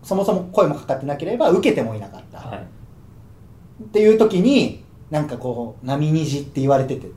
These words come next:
Speaker 2: うん。
Speaker 1: 波虹メンバーが、みたいな時に、
Speaker 2: ね。
Speaker 1: なんか、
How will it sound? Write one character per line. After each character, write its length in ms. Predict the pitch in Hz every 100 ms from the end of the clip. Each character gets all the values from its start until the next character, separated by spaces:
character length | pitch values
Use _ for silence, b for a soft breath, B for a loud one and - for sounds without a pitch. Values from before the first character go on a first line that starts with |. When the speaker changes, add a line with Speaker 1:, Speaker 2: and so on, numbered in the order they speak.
| - - -
Speaker 2:
う 40 |
ん。 60 | 120
Speaker 1:
波 220 | 139 156
虹 240 | 165 151 151
メ 100 | 160
ン 80 |
バ 180 | 156 120
ー 20 |
が、 200 | 107 - -
み 120 | 117
た 80 | 110
い 40 | 104
な 80 | 147
時 140 | - 117
に、 380 | 120 254 214 -
Speaker 2:
ね。 100 | - B B -
Speaker 1:
な 140 | 123
ん 60 | 117
か、 240 | 107 95